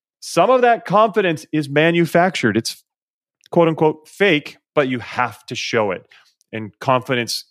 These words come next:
comes from, uh, like, looking confident comes from being enthusiastic,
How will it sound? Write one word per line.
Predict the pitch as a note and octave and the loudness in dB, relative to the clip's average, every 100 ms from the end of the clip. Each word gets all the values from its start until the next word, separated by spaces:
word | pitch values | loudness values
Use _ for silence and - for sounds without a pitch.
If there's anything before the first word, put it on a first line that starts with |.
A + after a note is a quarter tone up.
| _ | _
comes | - C3 B2+ | -6 -6 -6
from, | - B2+ A2+ G#2+ G2+ _ _ | -6 -2 -2 -4 -12 _ _
uh, | A2 - - - | -12 -12 -16 -8
like, | A2 G#2+ | -6 -4
looking | A#2 D#3+ D3 B2 | -2 -2 -2 -6
confident | A#2 G2+ G#2 F#2 | -4 -6 -8 -10
comes | B2+ A#2 | -10 -8
from | - G2+ - | -8 -10 -4
being | C3 C#3+ | -2 0
enthusiastic, | B2+ G#2 - C3 A2 A2 C3+ D3+ - D3+ - | 0 -2 2 2 4 4 2 0 0 -2 -4